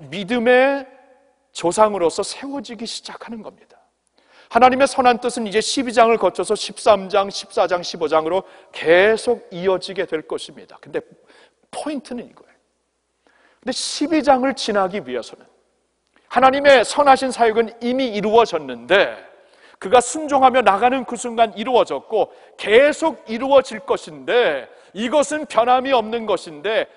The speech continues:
아브라함이 실제적으로 느끼는 것은 순종의 결과에 가뭄과 가정의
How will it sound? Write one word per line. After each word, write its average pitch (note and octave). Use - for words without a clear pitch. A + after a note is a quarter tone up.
아브라함이 C4
실제적으로 D4+
느끼는 G#3
것은 A3
순종의 G#3+
결과에 D3
가뭄과 D3
가정의 B2+